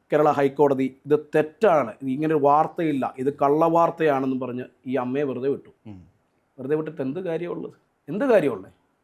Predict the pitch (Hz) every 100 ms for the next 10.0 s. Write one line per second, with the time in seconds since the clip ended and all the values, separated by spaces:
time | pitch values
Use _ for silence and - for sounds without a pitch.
0 | _ - 165 233 262 269 285 285 254 269
1 | 269 220 214 240 247 220 135 - _ _
2 | _ _ _ 117 98 143 160 208 233 220
3 | 226 233 208 208 202 214 208 202 202 202
4 | - 156 151 170 190 190 147 170 151 -
5 | _ _ _ _ _ _ _ _ - 170
6 | 254 185 156 185 262 233 220 214 - 196
7 | - - 170 233 175 156 214 262 240 220
8 | 208 _ _ _ _ _ _ 143 208 247
9 | 160 151 202 247 254 247 226 214 190